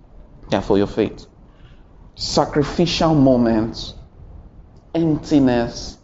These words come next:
hunger, lack, lack of basics, lack of shoes,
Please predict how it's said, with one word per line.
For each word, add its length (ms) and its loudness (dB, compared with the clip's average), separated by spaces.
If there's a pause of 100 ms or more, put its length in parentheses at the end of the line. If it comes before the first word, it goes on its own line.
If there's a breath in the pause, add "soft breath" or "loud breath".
(280 soft breath)
hunger, 840 4 (380)
lack, 560 0 (400)
lack 260 -8
of 220 -2
basics, 680 0 (560)
lack 260 -6
of 160 -6
shoes, 560 -6